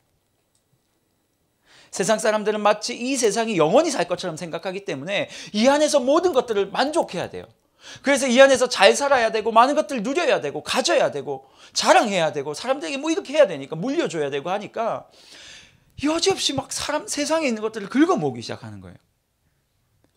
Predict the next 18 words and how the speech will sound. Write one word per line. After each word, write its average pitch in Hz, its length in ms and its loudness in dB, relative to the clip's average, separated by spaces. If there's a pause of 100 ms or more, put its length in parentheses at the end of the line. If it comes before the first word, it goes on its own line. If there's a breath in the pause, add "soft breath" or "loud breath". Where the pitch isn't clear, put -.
(1000 soft breath)
그러니까 - 260 -4
우리와 269 420 0
그들의 233 300 -4
가치가 190 460 -2
완전 240 400 -4
달라요. 104 400 -10 (920 loud breath)
우리는 311 340 2
천국을 339 440 -2
보고 170 200 -2
가는 139 200 -6
사람이고, 127 500 -10 (180)
그 170 100 -10
사람은 151 360 -10 (580)
여기에서만 127 580 -6
잘 - 160 -14
살면 98 260 -16
되는 82 200 -18
사람들이에요. - 460 -20